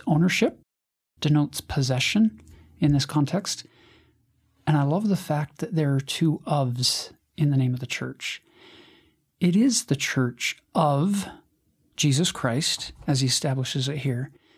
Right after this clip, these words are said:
but it's also of Latter-day Saints. So you get this joint ownership thing going on where Jesus, who is perfect and who could do everything flawlessly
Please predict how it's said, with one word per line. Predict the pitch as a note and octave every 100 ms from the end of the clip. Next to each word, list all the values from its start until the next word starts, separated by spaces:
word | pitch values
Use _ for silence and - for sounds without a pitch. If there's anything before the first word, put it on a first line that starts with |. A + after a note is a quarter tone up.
| _ _ _ _ -
but | D#3
it's | -
also | F3+ G3+ - C3+ D#3+ - _ _ _
of | - D#3+ D#3 G#3 G3 - _ _ _ _ _ -
Latter-day | D3+ C3 B2+ B2+
Saints. | A#2+ - G3 - - - - _ _ _ _ _ _ _ _
So | - F3
you | E3+
get | F#3
this | D#3 C#3
joint | - C#3 - E3+ E3+ F3 - -
ownership | D#3+ A#3+ A#3+ - A#2
thing | - C#3 C3
going | B2+ C3 B2+
on | B2+ C3
where | C#3 C3+ C#3 - - C#3
Jesus, | C3 G3+ A3+ F#3+
who | - E3+
is | D3
perfect | - - - G#3+ - A#2 -
and | C#3+
who | D#3 E3+
could | E3+ D3+
do | E3 - -
everything | G3+ A#3+ A3+ G3+ F3+
flawlessly | D#3 - - - F3+ F3 G#3+ G#3 C#3+ - C#3 C3 D#3+